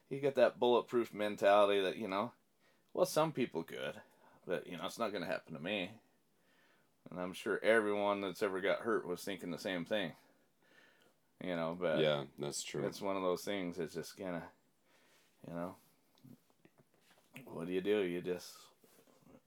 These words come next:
Speaker 1: you know, so I, I did start being a lot more conscious and respectful of, you know, if you try to hang on for that last little bit, or if it's like, if you hang on past right here,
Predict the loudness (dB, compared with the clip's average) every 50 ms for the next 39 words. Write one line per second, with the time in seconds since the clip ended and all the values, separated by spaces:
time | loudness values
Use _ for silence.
0 | -20 -18 -16 -14 -12 -12 -10 -12 -12 -14 -18 -20 -16 -8 -2 2 4 4 4 2
1 | 2 0 0 0 0 -2 -2 -4 -6 -4 -2 0 0 0 -2 -6 _ -16 -10 -6
2 | -4 -4 -4 -4 -4 -4 -2 -2 0 0 -2 -2 -2 -2 -2 -2 -4 -6 -10 _
3 | _ -20 -20 -20 _ _ _ _ -4 -2 0 0 0 0 -2 -2 -2 -2 -4 -6
4 | -6 -6 -4 -4 -6 -6 -8 -10 -12 -14 _ _ _ -20 -20 -20 _ _ _ _
5 | _ _ -12 -10 -10 -10 -10 -6 -2 -2 -2 -2 -4 -6 -4 -2 -2 0 0 -2
6 | -2 -4 -6 -10 -16 -20 _ _ _ _ _ _ _ _ -10 -8 -6 -6 -4 -4
7 | -4 -4 -6 -8 -12 _ _ _ _ _ _ _ _ _ _ _ _ _ _ -12
8 | -12 -12 -12 -14 -14 -4 0 2 2 2 2 0 -2 -4 -2 -2 0 0 -2 -2
9 | -2 -2 0 2 2 2 2 4 2 2 2 2 0 -4 -4 -4 -2 0 0 0
10 | 0 0 0 0 0 0 0 0 0 0 0 -2 -2 -4 -6 -6 -6 -4 -4 -4
11 | -4 -4 -6 -8 -6 -6 -6 -6 -6 -8 -6 -6 -4 -4 -4 -4 -4 -4 -4 -2
12 | -2 0 0 0 0 -2 -4 -4 -2 -2 -2 -2 -2 0 0 0 0